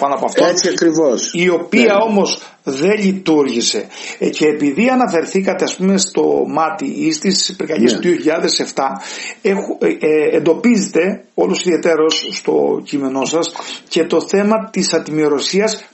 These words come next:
Speaker 1: πολυεπίπεδα όμως, όχι την πληρωνιά.
Speaker 2: Ε, βέβαια.
Speaker 1: Για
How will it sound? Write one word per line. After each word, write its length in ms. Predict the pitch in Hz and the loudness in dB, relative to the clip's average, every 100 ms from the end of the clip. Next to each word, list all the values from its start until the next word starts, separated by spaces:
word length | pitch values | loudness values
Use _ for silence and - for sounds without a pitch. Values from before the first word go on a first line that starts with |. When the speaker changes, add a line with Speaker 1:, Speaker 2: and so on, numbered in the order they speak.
| _ | _
Speaker 1:
πολυεπίπεδα 840 | 160 156 147 147 147 196 185 120 | 2 2 4 2 2 0 0 -2
όμως, 180 | 120 120 | -2 -2
όχι 140 | 143 139 | -4 -4
την 120 | 135 | -4
πληρωνιά. 400 | 131 123 117 120 | 0 0 0 -2
Speaker 2:
Ε, 140 | - 127 | 0 2
βέβαια. 440 | 110 120 101 92 - | 4 2 2 -2 -2
Speaker 1:
Για 560 | 139 143 165 202 - | -2 0 2 0 -6